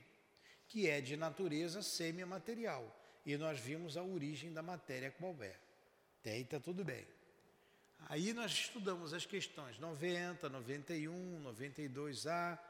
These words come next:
noventa e dois, noventa e dois A, noventa e três, noventa e quatro. Tínhamos ali com essas questões que o perispírito era um bloco único, certo?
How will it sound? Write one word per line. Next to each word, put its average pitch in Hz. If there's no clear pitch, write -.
noventa 147
e 151
dois, 151
noventa 131
e 135
dois 131
A, 170
noventa 139
e 139
três, 185
noventa 185
e 175
quatro. -
Tínhamos 214
ali 139
com 147
essas 165
questões 131
que 208
o 226
perispírito 202
era 208
um 202
bloco 196
único, 156
certo? 160